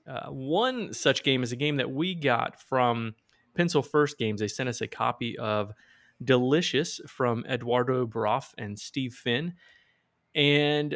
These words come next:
uh, this is a, as you can imagine from a company called Pencil First Game, this is a, a, uh, flip and write game in that, in that flip and roll and write category.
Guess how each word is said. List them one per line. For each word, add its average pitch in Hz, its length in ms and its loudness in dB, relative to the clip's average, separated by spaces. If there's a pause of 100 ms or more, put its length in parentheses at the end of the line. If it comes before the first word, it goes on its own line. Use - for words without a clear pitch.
uh, 110 340 -2
this 147 220 -2
is 135 260 -2
a, 127 380 -2
as 156 240 4
you 165 160 2
can 147 140 -2
imagine 143 420 4
from 127 160 -4
a 117 60 -4
company 123 360 -4
called 110 280 -6
Pencil 120 260 -6
First 117 320 -4
Game, 113 180 -2
this 139 200 -2
is 123 160 -4
a, 107 280 0 (160)
a, 113 220 -8
uh, 101 140 -12
flip 202 260 2
and 131 140 2
write 104 240 2 (280)
game 123 300 0
in 120 60 0
that, 107 220 -4 (200)
in 123 120 -8
that 104 180 -10
flip 151 360 0
and 113 140 0
roll 127 220 4
and 113 100 0
write 110 320 -2
category. 113 680 -2